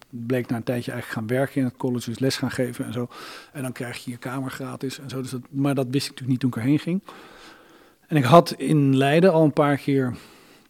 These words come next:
eh, grote stukken voor Vrij Nederland geschreven. Eigenlijk door, ehm, rondom de val van de muur in negenentachtig ben ik, nou, stukken gaan schrijven. Eh,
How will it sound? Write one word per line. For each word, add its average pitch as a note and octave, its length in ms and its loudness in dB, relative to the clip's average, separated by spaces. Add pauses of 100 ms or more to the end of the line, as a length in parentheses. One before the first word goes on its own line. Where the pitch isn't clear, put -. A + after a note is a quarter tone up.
eh, B2 180 -6
grote B2+ 280 -2
stukken - 240 -6
voor B2 140 -4
Vrij A#2+ 140 -6
Nederland C#3 300 2
geschreven. C#3 580 -4 (640)
Eigenlijk A#2+ 420 -6
door, A#2 180 -6
ehm, A2+ 360 -6 (280)
rondom B2 420 0
de A2+ 60 -4
val A#2+ 240 -2
van A#2+ 120 -4
de A2+ 80 0
muur C#3+ 240 2
in C3 60 2
negenentachtig A#2+ 680 -6
ben A2+ 140 -8
ik, G#2+ 220 -14 (260)
nou, C3+ 240 -8 (1160)
stukken C#3 340 0
gaan B2+ 120 -2
schrijven. B2 460 -4 (760)
Eh, B2 400 2